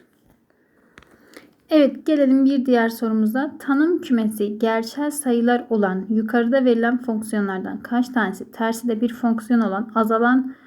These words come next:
fonksiyondur demiş. Burada şunu demek istemiş. Şimdi arkadaşlar, bizim fonksiyonumuz üstten olursa,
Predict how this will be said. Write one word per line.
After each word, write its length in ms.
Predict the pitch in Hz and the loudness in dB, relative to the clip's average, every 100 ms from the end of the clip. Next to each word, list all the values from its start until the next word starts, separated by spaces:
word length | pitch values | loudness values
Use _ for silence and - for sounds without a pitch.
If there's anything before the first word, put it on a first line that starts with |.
| _ _ | _ _
fonksiyondur 800 | - 226 214 233 104 196 240 208 | -2 0 0 -2 -2 0 0 -2
demiş. 360 | 180 - - - - _ _ _ _ - - _ _ | -6 -8 -14 -18 -20 _ _ _ _ -20 -20 _ _
Burada 320 | 320 311 330 | 0 2 0
şunu 260 | 320 311 311 | -2 -2 0
demek 260 | 254 220 220 | 0 0 -4
istemiş. 400 | - 220 269 277 | -8 -6 -4 -6
Şimdi 340 | - 320 285 | -4 0 2
arkadaşlar, 680 | 262 262 247 220 220 226 240 | 0 0 0 -2 -4 -4 -2
bizim 220 | 277 320 | -2 -2
fonksiyonumuz 720 | - 311 285 302 302 302 - | 0 0 2 4 4 2 -2
üstten 460 | 277 - - 285 262 | -8 -6 -2 -2 0
olursa, 640 | 262 269 320 - 247 285 | -2 -2 -2 -4 -6 -6